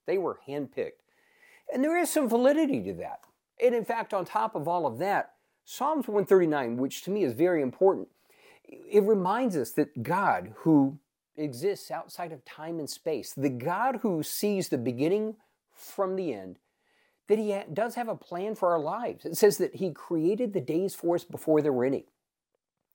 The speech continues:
But the question truly is deeper than it looks at first glance. Could God accomplish the same thing through anyone? And in my mind, how important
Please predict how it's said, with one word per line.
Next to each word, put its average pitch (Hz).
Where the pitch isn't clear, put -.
But 180
the 220
question 254
truly 175
is 139
deeper 147
than 104
it -
looks 139
at 107
first 123
glance. -
Could 214
God 151
accomplish -
the 131
same 151
thing 156
through 151
anyone? 226
And 214
in 214
my 240
mind, 131
how 294
important 180